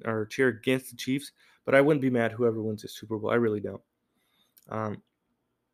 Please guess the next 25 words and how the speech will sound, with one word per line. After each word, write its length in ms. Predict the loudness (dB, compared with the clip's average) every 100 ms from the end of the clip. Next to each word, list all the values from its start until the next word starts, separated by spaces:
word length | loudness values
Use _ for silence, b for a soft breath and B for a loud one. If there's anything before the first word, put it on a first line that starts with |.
| _ _ _ _
m-, 220 | -8 -8 -10 _ _ _
mostly, 380 | 6 6 10 10
I, 260 | 8 6 -4
you 120 | -4 0
know, 140 | 2
it'd 140 | 2
be 100 | 4
nice 180 | 2 2
to 80 | 0
win 120 | -2
that 160 | 0 -2
cash, 260 | -2 -2 -4 -4
that, 240 | -2 0
uh, 100 | -2
Super 240 | -2 -4 -2
Bowl 160 | 0
squares 320 | -2 2 2 2
that 80 |
I 40 | -2
was 100 | -2
talking 240 | -4 -4
about 120 | -4
earlier, 300 | -4 -2 -4
but, 300 | -6 -10 -10
uh, 180 | -10 -10